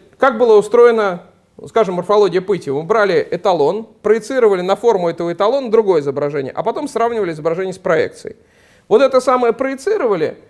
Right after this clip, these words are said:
мы можем реализовать по-другому. А давайте мы построим оператор, который согласован с формой одного изображения, а применим его к другому изображению и посмотрим, что получится. Если у них форма одинаковая,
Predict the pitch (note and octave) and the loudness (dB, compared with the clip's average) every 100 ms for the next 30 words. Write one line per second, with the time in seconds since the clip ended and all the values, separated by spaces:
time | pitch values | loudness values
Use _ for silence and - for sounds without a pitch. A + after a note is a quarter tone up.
0 | _ _ - A3+ D4 E4 B3+ A#3+ A#3+ B3 | _ _ -4 0 0 2 0 2 2 2
1 | A#3+ A3 F#3 C#3 D#3 B3 C4+ C4+ A#3+ A#3+ | -2 2 2 2 2 2 2 0 -2 -2
2 | A#3+ C4+ C4 A3 F3+ F#3+ B3+ B3+ A3 F3+ | -4 -2 0 0 0 0 2 2 0 -4
3 | G3+ G#3+ G3+ G3+ A#3 A#3+ A#3+ F#3+ F3 - | -2 -2 -2 -2 -2 0 0 0 -2 0
4 | A3 F#3 D#3+ D3+ C#3+ _ _ - F3+ B3 | 2 2 -2 -8 -12 _ _ -12 -6 -4
5 | F4+ F#4+ G#3+ F3 E3 C#3+ B2 - _ G3 | -2 -2 -2 -4 -4 -8 -10 -14 _ -4
6 | F#3+ D4+ D#4+ B3+ F#3+ E3 E3+ B3+ A3 D#3 | -2 -4 -4 -4 -4 -4 -4 0 0 0
7 | C3+ C#3 C3+ C3+ C3+ - F#3+ C#4 C#4 D4 | -4 -4 -4 -4 -6 -8 -2 -2 -2 -6
8 | G3 A3 G3 D3 C#3 - - - _ _ | -4 -4 -2 -2 -4 -10 -18 -20 _ _
9 | _ _ - B3+ - C4+ C4 C4 D4 A#3 | _ _ -2 0 2 0 -2 0 4 4
10 | G3+ G3+ B3+ G4+ - G3 C3 | 4 2 0 -2 0 0 0